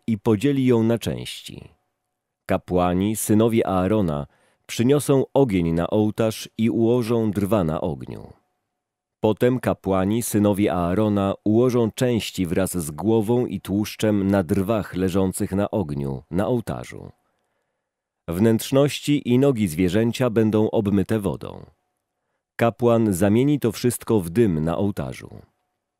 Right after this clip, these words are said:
To jest całopalenie, ofiara spalana, woń miła Panu.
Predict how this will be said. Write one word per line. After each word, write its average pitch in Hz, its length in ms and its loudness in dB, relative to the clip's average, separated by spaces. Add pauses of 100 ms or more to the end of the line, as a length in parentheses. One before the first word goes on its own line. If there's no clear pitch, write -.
(260)
To 120 160 4
jest 117 520 2
całopalenie, 101 960 -2 (280)
ofiara 113 460 2
spalana, 76 760 -4 (400)
woń 113 500 2
miła 101 340 2
Panu. - 540 -14